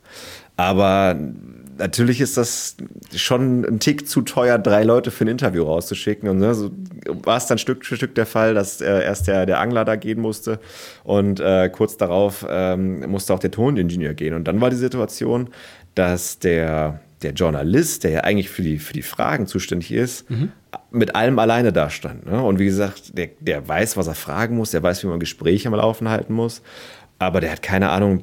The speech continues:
Speaker 1: wie man, wie man Audio hinbekommt, ne? Oder wie, wie, wie geht das über? Da sind viele Regler an so einem, am normalen Rekorder. Wie geht das? Und das war im Prinzip der Startschuss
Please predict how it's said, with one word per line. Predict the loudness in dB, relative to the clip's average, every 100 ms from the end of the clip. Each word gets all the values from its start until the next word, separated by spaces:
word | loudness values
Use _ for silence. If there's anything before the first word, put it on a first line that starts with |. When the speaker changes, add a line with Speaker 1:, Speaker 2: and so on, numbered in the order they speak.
| -4
Speaker 1:
wie | -2
man, | 0 0 0 -4 -4
wie |
man | -4 -4
Audio | 0 2 4 4
hinbekommt, | 2 -2 -4 -8 -8 -10
ne? | -8
Oder | -6
wie, | -6 -6
wie, | -6 -8 -6
wie | -2
geht | 0 2
das | 2 2
über? | 0
Da | 0
sind | 0 -2 -4
viele | 2 4 6
Regler | 4 4 2
an | 2
so | 0
einem, | -2
am | 0
normalen | 2 2 0 0
Rekorder. | -2 -4 -2 0 0
Wie | -2
geht | -2 -2
das? | -4 -8 -16 -20 -20 -18 -18 -20 -20 _
Und | 2 4 4 2 -6 -18 -2
das | -2 0
war | 0
im | 0
Prinzip | -2 -4
der | -2 -2
Startschuss | 0 0 0 0 -2 0 0 0 -6 -10